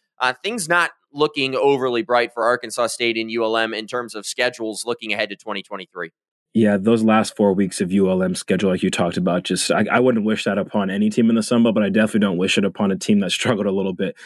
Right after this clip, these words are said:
Speaker 2: like Louisiana Monroe. I mean, going to Southern Miss, having to face the champions in Troy, then having to go to Oxford and face Ole Miss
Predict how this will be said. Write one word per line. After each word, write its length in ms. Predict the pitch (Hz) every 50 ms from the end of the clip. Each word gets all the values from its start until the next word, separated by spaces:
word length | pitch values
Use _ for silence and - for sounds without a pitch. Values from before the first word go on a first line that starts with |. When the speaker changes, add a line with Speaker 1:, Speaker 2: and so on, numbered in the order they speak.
| - - -
Speaker 2:
like 140 | 107 98 90
Louisiana 520 | 98 95 98 101 95 87 101 95 95 98
Monroe. 320 | 92 95 95 92 92 95 92
I 60 | 92
mean, 160 | 98 92 95
going 220 | 101 104 113 117
to 60 | 117 107
Southern 340 | - 120 107 104 104 101
Miss, 220 | 101 101 101 95 -
having 260 | 107 107 104 110 107
to 60 | 104
face 280 | - - 110 107 101 -
the 80 | -
champions 640 | 95 - - 110 104 101 - 107 104 104 101 101 - - - - - -
in 160 | 120 120 107
Troy, 440 | - - - 110 104 104 104 98 95
then 120 | 104 104
having 260 | 101 113 113 107 107
to 60 | 104
go 160 | 98 104 101 -
to 100 | 127 -
Oxford 580 | - 110 113 - - - - 113 101 101 - - - - - - -
and 100 | 214 -
face 320 | - 120 107 110 - - - _ _ _ -
Ole 240 | 139 131 131 127 117
Miss 540 | 110 107 120 123 120 110 - - - -